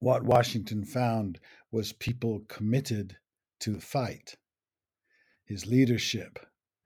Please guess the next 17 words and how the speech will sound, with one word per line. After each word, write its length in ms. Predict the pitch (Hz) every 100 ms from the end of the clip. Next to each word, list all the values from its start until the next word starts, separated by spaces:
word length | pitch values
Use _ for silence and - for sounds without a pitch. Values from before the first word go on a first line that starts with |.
| _ -
was 240 | 110 98
a 40 | 104
lot 360 | 110 120 117
less 500 | 113 107 104 - -
necessary. 840 | 117 107 - 107 - - - - - _ _ _ _ _ _ _ _ _ _ _ - _ _ _ _
And 180 | 139 143
I 120 | 135
guess 340 | 139 151 131
in 140 | 143 131
a 60 |
non-electronic 1200 | 127 131 135 131 127 127 135 120 117 - 135 123 104
media 480 | 127 131 120 117 123
age, 380 | 139 127 110 110
one 260 | 123 120
leads 360 | 113 113 113 -
by 260 | - 120
writing 640 | 123 139 180 151 113 98